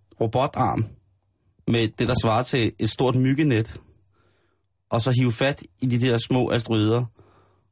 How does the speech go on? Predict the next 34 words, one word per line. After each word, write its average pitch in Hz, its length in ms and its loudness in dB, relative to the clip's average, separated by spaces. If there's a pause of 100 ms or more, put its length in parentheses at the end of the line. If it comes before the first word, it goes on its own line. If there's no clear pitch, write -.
(100)
og 117 100 -2
sørge 120 200 0
for, 113 180 0
at 117 120 -2
de 120 40 -10
kan 110 80 -4
blive 120 120 -2
analyseret, 101 520 0
og 107 80 -2
sørge 107 180 0
for, - 80 -4
at 104 40 0
vi 104 40 0
kan 104 80 0
finde 98 140 0
ud - 20 2
af, 101 60 2
hvor 104 80 2
de 104 60 2
kommer - 260 -2
fra, - 180 -2
og - 100 -2
hvordan 101 240 2
de 104 60 -2
gør, 101 120 0
og 101 80 2
hvordan 101 160 0
de 95 60 -4
bevæger 107 340 0
sig, 113 240 0
og 104 260 2
i 107 80 2
hele 104 180 2
taget 101 380 2